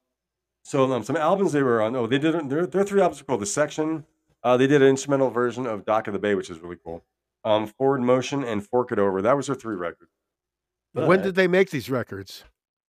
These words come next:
Speaker 1: ear-, early to mid seventies. I think
Speaker 2: Mm-hmm.
Speaker 1: by the eighties they were kinda went their separate ways. Um, but, and s-, as session musicians, they're the, the backing band on, um, uh, Tapestry by Carole King.
Speaker 2: Right,
Speaker 1: Classic
Speaker 2: yeah,
Speaker 1: album.
Speaker 2: yep.
Speaker 1: Uh, I Feel the Earth Move,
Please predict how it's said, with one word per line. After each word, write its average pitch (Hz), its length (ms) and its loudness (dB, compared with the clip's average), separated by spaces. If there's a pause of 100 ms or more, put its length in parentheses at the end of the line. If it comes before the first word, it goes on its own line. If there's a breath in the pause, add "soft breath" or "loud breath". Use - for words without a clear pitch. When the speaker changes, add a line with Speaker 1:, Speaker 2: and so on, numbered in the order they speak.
(200)
Speaker 1:
ear-, 151 140 -12
early 156 220 6
to 147 60 4
mid 135 120 4
seventies. 92 580 -2
I 160 100 0
think 202 140 0
Speaker 2:
Mm-hmm. - 40 -4
Speaker 1:
by 190 120 4
the 165 140 4
eighties 139 320 2
they 127 80 2
were 117 120 -2
kinda 110 260 -2
went 107 180 -4
their 101 80 -6
separate 101 360 -10
ways. 90 380 -8 (800)
Um, 120 300 4
but, 139 280 -8
and 135 160 0
s-, - 180 -2
as 147 220 2
session 156 260 2
musicians, 107 480 -2
they're 127 140 2
the, 123 340 0
the 110 80 -8
backing 117 300 2
band 110 200 0
on, 98 180 0
um, 92 360 -6 (240)
uh, 104 120 -4
Tapestry 107 520 -6
by 90 120 -2
Carole 87 300 -4
King. 85 340 -8 (340)
Speaker 2:
Right, 120 260 2
Speaker 1:
Classic 135 200 2
Speaker 2:
yeah, 90 100 4
Speaker 1:
album. 131 340 2
Speaker 2:
yep. 123 240 -2 (360)
Speaker 1:
Uh, 107 160 0
I 113 60 0
Feel 127 180 0
the 110 160 2
Earth 107 200 0
Move, 101 540 0